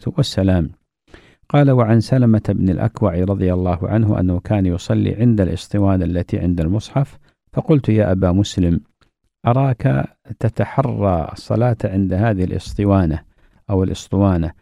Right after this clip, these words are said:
قال: "فإني رأيت رسول الله"، أو "فإني رأيت النبي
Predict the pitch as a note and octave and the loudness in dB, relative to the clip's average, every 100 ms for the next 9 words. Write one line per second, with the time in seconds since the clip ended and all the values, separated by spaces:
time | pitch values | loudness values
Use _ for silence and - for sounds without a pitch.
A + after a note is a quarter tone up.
0 | _ _ _ - G#3 - - A2+ G#2+ G2 | _ _ _ -2 0 -2 0 2 4 2
1 | F#2+ G#2 - G2+ F2+ G#2+ G2+ F#2+ G2 F#2+ | 0 -2 -2 -6 -4 -4 -2 -2 -2 -2
2 | - G#2 F#2 - G#2+ G2 F#2+ A2 - G2+ | -2 -4 -4 -2 0 2 0 0 0 0
3 | F#2+ G2 B2+ A2 D#2 | 2 4 6 4 2